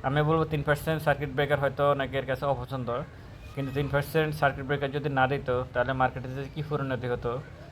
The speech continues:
এটা একমাত্র আল্লাহই ভালো জানে, পরিস্থিতি কোথায় গিয়ে দাঁড়াতো বলা মুশকিল ছিল।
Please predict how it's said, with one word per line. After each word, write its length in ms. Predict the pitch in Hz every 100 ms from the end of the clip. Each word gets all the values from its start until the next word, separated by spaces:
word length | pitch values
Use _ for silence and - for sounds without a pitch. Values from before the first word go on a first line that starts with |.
| - 127
এটা 160 | 123
একমাত্র 340 | 123 127 123 123
আল্লাহই 280 | 120 123
ভালো 260 | 120 120 110
জানে, 240 | 104 131 220 - - - - - - - - - - - -
পরিস্থিতি 360 | 135 131 143 147
কোথায় 260 | 135 139
গিয়ে 140 | 131 123
দাঁড়াতো 460 | 120 113 123 147 - - - - - - - - 117
বলা 160 | 120 117
মুশকিল 300 | 117 - 110
ছিল। 240 | 117